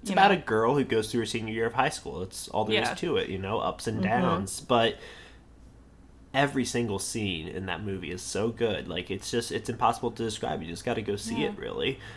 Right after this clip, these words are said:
Speaker 1: And, uh, when I put out a list of, like, my favorite, like, every movie I saw, like, ranked from favorite
Speaker 2: Oh,
Speaker 1: to
Speaker 2: yeah, I
Speaker 1: least
Speaker 2: saw that
Speaker 1: favorite.
Speaker 2: on Facebook. Maybe
Speaker 1: Yeah.
Speaker 2: if you give us permission, I can copy that and put it on
Speaker 1: Absolutely.
Speaker 2: the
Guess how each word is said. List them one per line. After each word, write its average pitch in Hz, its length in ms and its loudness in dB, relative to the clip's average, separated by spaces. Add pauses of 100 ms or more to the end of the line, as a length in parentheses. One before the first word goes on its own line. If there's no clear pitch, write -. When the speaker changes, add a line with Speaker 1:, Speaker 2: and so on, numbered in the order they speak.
(120)
Speaker 1:
And, 104 360 0
uh, 98 360 4 (300)
when 110 140 0
I 110 80 2
put 117 180 -4
out 107 380 4
a 98 60 0
list 101 320 0
of, 98 100 -2
like, 92 180 -2
my 98 120 -4
favorite, 98 540 2 (100)
like, 117 260 0
every 131 200 4
movie 123 280 4
I 107 80 6
saw, 82 360 0
like, - 240 -6
ranked 101 300 -2
from 90 260 -6 (380)
favorite - 340 0
Speaker 2:
Oh, 226 40 6
Speaker 1:
to 220 60 8
Speaker 2:
yeah, 202 140 8
I 190 40 10
Speaker 1:
least 196 120 6
Speaker 2:
saw 202 140 10
that 185 140 6
Speaker 1:
favorite. 180 80 4
Speaker 2:
on 185 80 0
Facebook. - 580 -2
Maybe 185 200 0
Speaker 1:
Yeah. 180 240 2 (260)
Speaker 2:
if 196 180 -8
you 170 320 -4 (180)
give 185 120 0
us 180 120 2
permission, 185 360 -2
I 175 60 0
can 180 120 -8
copy 190 320 0
that - 160 -2
and 190 100 -6
put - 160 -6
it - 120 -6
on - 60 4
Speaker 1:
Absolutely. 135 440 6
Speaker 2:
the 185 60 4